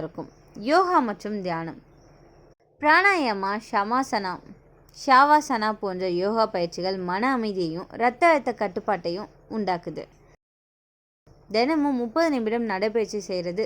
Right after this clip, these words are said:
ரொம்பவே சிறந்ததுங்க. டீ, காஃபி, தேன், உப்பு குறைப்பு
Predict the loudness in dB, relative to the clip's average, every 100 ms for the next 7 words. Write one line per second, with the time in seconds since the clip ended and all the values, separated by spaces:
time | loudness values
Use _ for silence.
0 | -4 -4 -2 -2 -4 -4 -6 -4 -4 -4
1 | -8 -10 -14 _ -20 -20 _ 0 6 6
2 | 4 -4 _ 0 6 8 6 2 -4 -4
3 | -10 -20 _ _ _ _ 2 2 0 -6
4 | -18 _ -10 -8 -4 -4 -2 -2 -2 -4